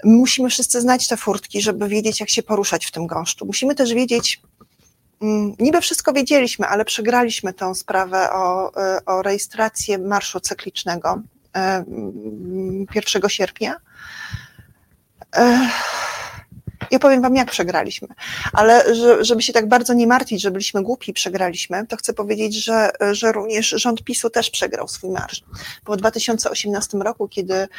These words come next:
była setna rocznica odzyskania niepodległości przez Polskę, to rząd sobie wymyślił, że, e, teraz to on będzie zawiadowiał, zawiada-, zawiadawiał, o, może poczytam sobie, co, co piszecie, zawiadował tymi,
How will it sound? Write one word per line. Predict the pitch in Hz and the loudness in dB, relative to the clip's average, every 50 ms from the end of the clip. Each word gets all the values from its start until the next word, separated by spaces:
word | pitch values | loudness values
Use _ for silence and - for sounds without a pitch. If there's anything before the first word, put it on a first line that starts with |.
| - - - - - | -20 -20 -20 -14 -6
była | 180 190 196 202 | 0 4 4 4
setna | 196 - - - - - - 240 214 - 226 208 | 6 4 2 2 2 2 2 2 2 2 2 2
rocznica | 202 208 208 - - 214 202 - - 214 196 196 196 185 - _ _ - 185 196 - | 2 0 -2 0 0 0 0 0 2 4 4 4 2 -2 -10 _ _ -8 -4 -2 0
odzyskania | 202 196 190 196 - - 226 208 202 | 0 0 0 -2 -2 -2 -2 -2 0
niepodległości | 208 202 - 196 190 196 190 226 262 - - - | -2 -2 -2 -2 -2 0 2 0 0 0 -2 -10
przez | - - - - | -10 -10 -12 -14
Polskę, | - - - - - - - - 233 277 302 _ - _ _ _ - _ _ _ _ _ _ _ _ _ _ _ _ _ _ _ _ | -12 -10 -10 -10 -10 -10 -10 -8 -8 -10 -10 _ -20 _ _ _ -20 _ _ _ _ _ _ _ _ _ _ _ _ _ _ _ _
to | - 214 | -8 -6
rząd | 208 - 233 233 233 | -4 -4 -4 -4 -4
sobie | - 214 - 202 | -6 -4 -4 -4
wymyślił, | 208 202 190 196 226 - - - 180 220 247 _ _ - - - - - - - - - - - - | -2 -2 -2 -2 -4 -4 -6 -4 -4 -6 -6 _ _ -20 -20 -20 -18 -18 -18 -18 -20 -20 -18 -8 -4
że, | 190 196 190 190 - 202 190 190 185 185 185 - - | -2 -2 -2 0 0 2 4 4 4 6 4 4 2
e, | - 185 190 190 190 180 175 175 - - 95 78 - | 2 2 2 4 4 2 2 2 0 -2 -4 -6 -6
teraz | - - 240 226 226 226 - | -2 0 2 2 2 2 2
to | - - | 0 0
on | - 233 220 | 2 2 2
będzie | 208 208 196 196 | 0 0 -2 0
zawiadowiał, | 190 196 175 180 170 190 180 190 185 180 - | -2 -2 -2 0 -2 0 0 2 0 0 0
zawiada-, | - 185 - 190 175 185 180 175 170 170 170 - 185 185 185 190 196 185 180 - - - | -2 -2 -2 -2 0 0 0 -2 -2 -4 -2 0 2 4 4 4 4 2 2 0 -2 -6
zawiadawiał, | - - 175 220 - 190 180 226 220 208 220 214 196 233 285 302 - _ _ - - - | -12 -10 -8 -4 -4 -2 2 2 2 4 6 6 6 6 4 0 -4 _ _ -12 -2 2
o, | - 311 311 | 2 4 4
może | 240 240 220 226 | 2 -2 -4 -4
poczytam | 214 - - - 220 - 220 | -6 -8 -8 -8 -6 -6 -6
sobie, | 196 - 180 - 180 | -6 -6 -6 -6 -6
co, | - - - - _ | -6 -6 -10 -10 _
co | - - - | -12 -12 -4
piszecie, | - 185 - 170 151 - - - | -4 -2 -2 -2 -4 -4 -4 -4
zawiadował | 196 220 196 214 202 240 233 233 226 226 | -2 2 2 4 4 6 6 6 4 4
tymi, | 233 233 208 220 226 233 | 2 0 0 0 0 -2